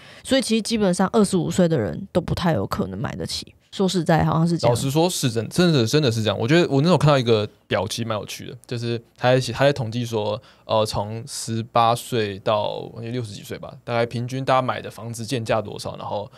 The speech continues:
Speaker 2: 贷款额度多少，然后大概到十八到，十八到二十五的那个区间，其实会比二十五到，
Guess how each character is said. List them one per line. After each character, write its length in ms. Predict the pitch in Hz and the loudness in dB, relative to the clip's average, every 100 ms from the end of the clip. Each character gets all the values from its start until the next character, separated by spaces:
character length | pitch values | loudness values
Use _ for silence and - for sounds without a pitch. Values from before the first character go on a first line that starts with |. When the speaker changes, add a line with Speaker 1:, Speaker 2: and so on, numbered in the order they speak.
| - | -6
Speaker 2:
贷 160 | - 113 | 2 2
款 180 | 113 - - | 0 -10 -16
额 120 | 69 | -18
度 120 | - 85 | -18 -18
多 160 | 73 | -16
少， 220 | - - - _ _ | -12 -12 -14 _ _
然 100 | 113 | 0
后 160 | 117 117 - _ _ - | 0 0 -6 _ _ 0
大 100 | 170 | 4
概 80 | |
到 100 | 160 | 6
十 320 | 160 - 120 123 | 4 0 -4 2
八 180 | 135 | 4
到， 380 | 135 131 117 113 | 6 6 4 0
十 200 | - - | -6 -2
八 120 | 131 147 | 2 4
到 140 | 147 | 4
二 160 | 127 139 | 2 0
十 320 | - - 110 | -2 -8 -6
五 260 | 117 104 - _ | -6 -8 -14 _
的 140 | 120 | -4
那 180 | 117 135 | -2 -2
个 140 | 123 120 | -2 -4
区 260 | - 120 | -4 -6
间， 240 | 117 120 127 | -2 -2 -2
其 240 | - 131 | -4 -2
实 160 | 131 131 | 0 0
会 160 | 127 151 | 0 0
比 180 | 151 | -2
二 100 | 127 | -2
十 140 | 123 117 | -2 -4
五 140 | 98 | -6
到， 360 | - 110 98 | 0 2 2